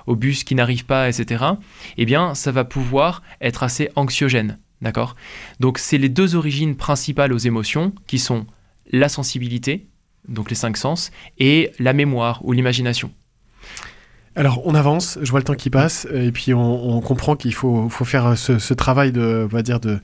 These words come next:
Speaker 2: euh, d'introspection ou de relecture
Speaker 1: Mm.
Speaker 2: aussi, hein, régulière. En tout cas, c'est ce à quoi vous invitez.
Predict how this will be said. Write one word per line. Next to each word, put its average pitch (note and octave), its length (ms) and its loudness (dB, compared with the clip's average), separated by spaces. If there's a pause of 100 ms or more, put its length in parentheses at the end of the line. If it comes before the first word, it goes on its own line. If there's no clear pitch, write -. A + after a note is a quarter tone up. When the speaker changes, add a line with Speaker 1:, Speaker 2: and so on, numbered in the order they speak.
(420)
Speaker 2:
euh, G#2+ 100 0
d'introspection C#3 1000 2
ou B2 60 2
de A#2+ 100 2
relecture C3 560 4
Speaker 1:
Mm. C3+ 40 2
Speaker 2:
aussi, D#3+ 320 0
hein, C3 220 4
régulière. B2 600 2 (260)
En - 60 -4
tout B2 100 -6
cas, D3 120 0
c'est B2+ 140 -2
ce - 140 -2
à C3 80 2
quoi C3 160 0
vous B2 160 0
invitez. C#3 480 2